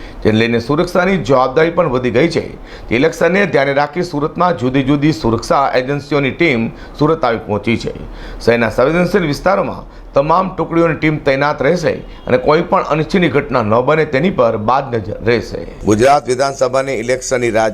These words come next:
જોઈ હતી, તે તારીખનું પૂર્ણ વિરામ આવી ગયું છે. ઇલેક્શનની તારીખ જાહેર થવાના એંધાણને પગલે મોટા મોટા શહેરોમાં સુરક્ષા એજન્સીઓની ટીમ પણ આવી પહોંચી છે. એક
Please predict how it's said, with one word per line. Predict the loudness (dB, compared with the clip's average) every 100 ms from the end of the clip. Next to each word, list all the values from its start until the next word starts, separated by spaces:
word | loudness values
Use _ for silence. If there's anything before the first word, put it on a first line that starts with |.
| 0
જોઈ | 0 0
હતી, | -4 -12 -14 -18 -6
તે | -4 0
તારીખનું | 0 0 -4 -4
પૂર્ણ | 0 0 2
વિરામ | 0 -2 -2
આવી | -2 0
ગયું | -2 -4
છે. | -14 -16 -18 -18 -18 -14 -2 2
ઇલેક્શનની | 2 2 -2 0
તારીખ | 2 2 2 -4 -8 -10 -4
જાહેર | 0 0 -2 -4
થવાના | 0 0 -2 -4 -6
એંધાણને | 0 0 0
પગલે | -2 -2 -2 -2
મોટા | -2 -2 -2
મોટા | 0 -2 -4
શહેરોમાં | -2 0 0 -2 -6 -10 -20 -20 -4
સુરક્ષા | 0 0 2 2
એજન્સીઓની | 2 -4 -2 -4
ટીમ | -2 -4 -2
પણ | -2 -2
આવી | -2 -2
પહોંચી | -4 -4 -2
છે. | 0 0 -4 -12 -10 -4
એક | -4